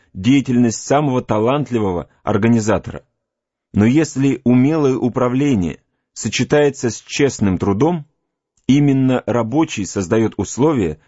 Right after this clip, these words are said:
для высокой зарплаты. И если он искренне и честно прикладывает все свои силы и умения, высокая заработная плата должна стать ему наградой, потому что он не только заработал,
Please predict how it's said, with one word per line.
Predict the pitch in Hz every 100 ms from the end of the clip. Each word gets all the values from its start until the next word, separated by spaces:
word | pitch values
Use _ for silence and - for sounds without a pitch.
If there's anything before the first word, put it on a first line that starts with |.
| -
для | 92 101
высокой | 101 95 131 127
зарплаты. | 104 113 104 98 78 76 - _ _ _ _ _
И | 104
если | 113 143 139 143
он | 143 139 -
искренне | 160 165 - 113 98 90
и | - 95
честно | - 151 127 - 87 - _ -
прикладывает | 120 - 131 143 123 113 104
все | - - 143
свои | - 117 120
силы | 113 131 127 104
и | 90 101
умения, | 98 120 160 127 85 69 _ _ _ _ _
высокая | - 110 - 147 - 110
заработная | 92 120 113 90 - 87
плата | 78 123 156 85 - _ -
должна | 110 110 110 117
стать | - - 139 -
ему | 104 110
наградой, | 113 107 110 98 78 - _ _ _ _ _ _ -
потому | 107 135 147
что | - 139 -
он | 135 143
не | 143
только | 131 180 160 117
заработал, | 120 139 131 117 98 - 67